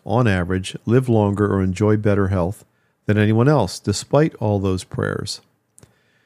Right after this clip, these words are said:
Of course, at that time, he did not have Queen Elizabeth, who lived to age <laughs> ninety-six, or her consort, Prince Philip, who, who lived to age ninety-nine, to study.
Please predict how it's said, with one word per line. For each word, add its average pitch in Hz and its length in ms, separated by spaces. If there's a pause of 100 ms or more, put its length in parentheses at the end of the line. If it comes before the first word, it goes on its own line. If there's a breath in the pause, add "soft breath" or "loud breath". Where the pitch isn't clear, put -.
(160 soft breath)
Of 110 80
course, 143 280
at 117 60
that 113 180
time, 110 260
he 104 140
did 101 120
not 104 200
have 101 200
Queen 107 220
Elizabeth, 98 540
who 98 80
lived 95 220
to - 80
age 98 220
<laughs> - 0
ninety-six, 104 760 (680 soft breath)
or 104 240
her 95 200
consort, 107 600
Prince 101 240
Philip, 110 380
who, 98 240 (120)
who 101 100
lived 98 220
to 92 80
age 90 180
ninety-nine, 92 760 (480 soft breath)
to - 100
study. 92 480